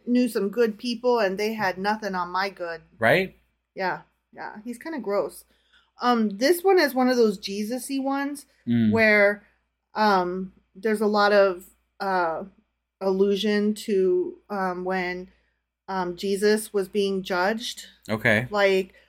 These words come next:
Speaker 1: Pontius Pilate. I don't know if you're familiar with the whole Jesus
Speaker 2: Sure.
Speaker 1: story, but Pontius Pilate was the one that, um, judged him and
Speaker 2: Right.
Speaker 1: um, like, basically, he's like, "The people chose. What could I do?" And he could have stood up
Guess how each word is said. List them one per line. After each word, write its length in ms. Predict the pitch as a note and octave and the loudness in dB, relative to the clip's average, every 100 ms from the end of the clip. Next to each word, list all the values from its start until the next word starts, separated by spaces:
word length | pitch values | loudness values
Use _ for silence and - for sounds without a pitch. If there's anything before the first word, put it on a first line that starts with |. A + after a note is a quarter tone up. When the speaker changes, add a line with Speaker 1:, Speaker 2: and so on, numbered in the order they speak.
| _ - | _ -2
Speaker 1:
Pontius 380 | G#3 G#3+ G#3+ | 0 0 -4
Pilate. 580 | - F#3 F3+ G3+ A3+ A3+ | -6 -2 0 0 0 -2
I 120 | - | -4
don't 160 | G#3 G3+ | -4 -4
know 80 | G3+ | -4
if 100 | G3 | -4
you're 100 | F#3 | -8
familiar 460 | F#3+ F3 F3+ F3+ | -8 -10 -6 -6
with 140 | F3 F3 | -4 -6
the 80 | F#3 | -6
whole 160 | F3 | -6
Jesus 400 | E3 F3+ E3+ E3+ | -6 -8 -8 -10
Speaker 2:
Sure. 200 | - C3 | -6 -2
Speaker 1:
story, 200 | G2+ E2 - | -2 -4 -10
but 200 | F3 - | -16 -12
Pontius 400 | G3 G3 F#3+ - | -10 -8 -10 -12
Pilate 420 | - F3+ F3+ - | -8 -4 -2 -2
was 180 | E3+ F3 | -6 -8
the 60 | E3+ | -12
one 260 | E3+ E3+ | -12 -14
that, 200 | E3 D#3+ - _ _ _ _ _ | -16 -16 -20 _ _ _ _ _
um, 440 | E3+ D#3+ D3+ D#3 - _ | -8 -6 -8 -12 -18 _
judged 460 | - F3+ F3+ - - | -2 -2 -2 -8 -6
him 460 | G3+ F3+ F#3 F#3+ - | -4 -4 -4 -8 -12
and 400 | F3+ E3 E3 E3+ _ - | -12 -12 -14 -18 _ -8
Speaker 2:
Right. 300 | G#2 E2+ D#2+ _ - | -4 -4 -8 _ -8
Speaker 1:
um, 480 | F3 D#3 E3+ F3 E3+ _ _ _ _ _ _ _ - _ - | -6 -6 -8 -16 _ _ _ _ _ _ _ _ -20 _ -10
like, 300 | G#3 F#3 D3 | -2 -2 2
basically, 720 | G3+ G3+ G#3+ G#3 G#3 F#3+ G3 | 2 4 0 0 2 4 2
he's 260 | G3+ G3+ F#3+ | 0 -4 0
like, 340 | F3+ F3+ E3 | 2 0 -2
"The 120 | D3+ D#3+ | -8 -6
people 560 | F#3 F#3 F#3+ A3+ A3+ | -2 -2 2 4 4
chose. 720 | - D#4 D4 C4 B3 B3 A3+ - - | 4 6 10 10 10 8 2 -10 -6
What 240 | E3+ - | -6 -6
could 220 | - G#3+ | -2 2
I 220 | A3 A3+ A3 | 4 4 2
do?" 800 | G#3+ C4 A#3+ A3+ G#3+ G#3 G#3+ - | 0 4 6 6 4 2 0 -8
And 120 | G3 | -6
he 80 | G3 | -6
could 180 | F#3 D#3+ | -4 -4
have 120 | F#3 | -6
stood 260 | - - E3+ | -6 -6 -4
up 240 | E3+ - | -4 -6